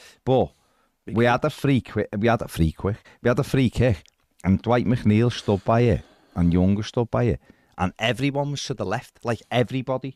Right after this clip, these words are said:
Speaker 1: every player, Arsenal, they were all to the left, 'cause obviously they know that we just do that floaty thing. And all McNeil had to do was just make a little run off the ball, and Young could have played him, and he'd have had a clear run in on goal.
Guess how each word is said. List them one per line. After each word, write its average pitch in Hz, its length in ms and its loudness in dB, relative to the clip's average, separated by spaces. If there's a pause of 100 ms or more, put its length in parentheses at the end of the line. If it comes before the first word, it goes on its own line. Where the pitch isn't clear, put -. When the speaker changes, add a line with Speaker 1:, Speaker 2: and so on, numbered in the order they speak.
Speaker 1:
every 135 400 0
player, 117 400 -4
Arsenal, 117 480 -6
they 113 120 -2
were 113 140 0
all 139 200 0
to 151 100 -12
the 117 140 -6
left, 113 320 -6 (180)
'cause 92 180 -12
obviously 92 420 -10
they 87 120 -12
know 85 320 -8
that 92 180 -4
we 87 80 -10
just 82 200 -14
do 90 100 -12
that 80 140 -10
floaty 85 460 -12
thing. 95 180 -6 (560)
And 104 100 2
all 120 100 2
McNeil 113 440 -4
had 135 120 -4
to 139 100 -4
do 107 180 -2
was 135 120 -10
just 143 220 -6
make 139 180 0
a 135 60 2
little 135 160 0
run 123 180 2
off 123 140 0
the 110 80 0
ball, 113 240 2
and 101 100 4
Young 98 180 2
could 123 140 -6
have 107 80 -6
played 101 240 0
him, 123 100 -4
and 90 140 0
he'd 101 120 0
have 101 100 -2
had 98 180 -2
a 101 60 -6
clear 101 320 -4
run 90 220 -6
in 104 100 -6
on 107 160 -6
goal. 92 220 -2